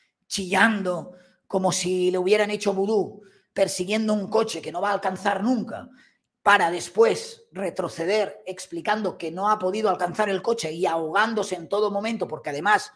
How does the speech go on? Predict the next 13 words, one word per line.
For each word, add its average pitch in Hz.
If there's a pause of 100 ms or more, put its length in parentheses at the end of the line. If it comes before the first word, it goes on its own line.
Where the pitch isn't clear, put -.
(280)
la 143
forma 196
física -
entiendo 185
que 190
es 190
pésima, 180 (1160)
periodísticamente 190
hablando, 151 (1400)
no 233
nos 170
ofrece 214
nada. 202